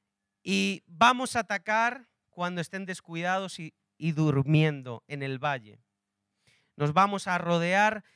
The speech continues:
y cuando mi-, mirar lo que dice el versículo quince.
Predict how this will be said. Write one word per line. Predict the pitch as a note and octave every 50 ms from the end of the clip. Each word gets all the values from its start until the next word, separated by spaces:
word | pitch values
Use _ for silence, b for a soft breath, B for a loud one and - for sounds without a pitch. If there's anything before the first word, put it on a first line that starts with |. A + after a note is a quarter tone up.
| _ _
y | - F#3 F3
cuando | - - F3+ F#3+ F#3+ F#3 F#3+ F#3+ F#3 F3+
mi-, | G3 G3 G#3 -
mirar | - F3 F3+ F3+ G3+ G#3+ G#3+
lo | G#3+ A3+ -
que | G#3+ G#3+ G#3
dice | A3 G#3+ - A3
el | G#3+ G#3
versículo | F#3+ G#3 G3 E3+ - - A3 F3 - G#3 G#3 G3 G3 F#3 -
quince. | - F#3+ F#3+ F3+ E3 - - E3 D3+